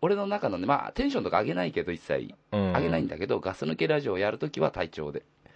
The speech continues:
Speaker 2: あー。
Speaker 1: で、プライベートでみんなと会うときは、
Speaker 2: うん。
Speaker 1: まあね、あれで。
Speaker 2: そうだね。
Speaker 1: うん。
Speaker 2: 俺たちそうだね。
Speaker 1: うん。
Speaker 2: あのー、そうだよ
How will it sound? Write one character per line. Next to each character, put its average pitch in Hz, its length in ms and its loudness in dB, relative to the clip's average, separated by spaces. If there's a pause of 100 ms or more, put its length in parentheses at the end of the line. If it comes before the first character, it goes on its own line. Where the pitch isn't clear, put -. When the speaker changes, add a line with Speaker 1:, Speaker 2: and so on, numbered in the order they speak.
(120)
Speaker 2:
あ 95 580 4
ー。 - 20 -6
Speaker 1:
で、 156 320 4
プ 156 60 0
ラ 147 100 6
イ 147 80 2
ベ 147 120 2
ー 135 40 -2
ト 117 120 -2
で 147 320 2 (120)
み 123 140 -4
ん 123 80 -4
な 123 100 2
と - 100 2
会 104 120 4
う - 20 -10
と - 120 -6
き - 120 -8
は、 156 460 2
Speaker 2:
う 98 40 0
ん。 87 220 0
Speaker 1:
ま 82 140 2
あ 71 40 -2
ね、 92 220 -4 (320)
あ - 100 -6
れ 76 120 -4
で。 62 160 -8 (240)
Speaker 2:
そ - 220 -6
う 90 40 -4
だ 87 60 -6 (120)
ね。 71 140 -8
Speaker 1:
う 78 40 -2 (100)
ん。 60 260 -14 (400)
Speaker 2:
俺 208 220 2
た 233 160 0
ち - 80 -12
そ 180 240 2
う 107 40 -8
だ 92 140 -2
ね。 82 400 -2
Speaker 1:
う - 60 -2
ん。 73 320 -4 (200)
Speaker 2:
あ 90 80 0
の 85 840 -2 (120)
ー、 - 40 -16
そ 147 160 2
う - 20 2
だ 82 80 0
よ - 40 -10